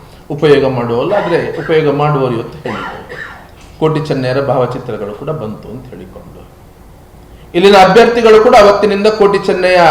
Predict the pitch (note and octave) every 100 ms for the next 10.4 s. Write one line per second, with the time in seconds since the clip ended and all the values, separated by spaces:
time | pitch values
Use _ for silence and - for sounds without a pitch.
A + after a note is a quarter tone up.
0 | D3 D#3 F3+ F3+ E3+ E3+ D#3+ F#3 - E3
1 | - D#3+ D#3 D#3 D3 D3 D3 C#3 C#3 D#3+
2 | G3 E3+ - D3+ C3 C3 E3 D3 G#2 -
3 | G2+ F#2 G2 - - - - - - -
4 | - - - - - - - - - E3
5 | F#3 A#3 B3 A#3+ A3 A3 G#3+ A3+ D#3+ F3+
6 | G#3+ A3+ A3+ A3 G#3 G3+ G#3 G#3+ G3+ F#3+
7 | F#3 G3+ G#3 F#3 F#3 F3 - F3 F3 A3
8 | F#3 C3+ - - - - - - - -
9 | - - - D3+ D3+ D#3 C#3+ B2+ A2 G#2
10 | - F2+ -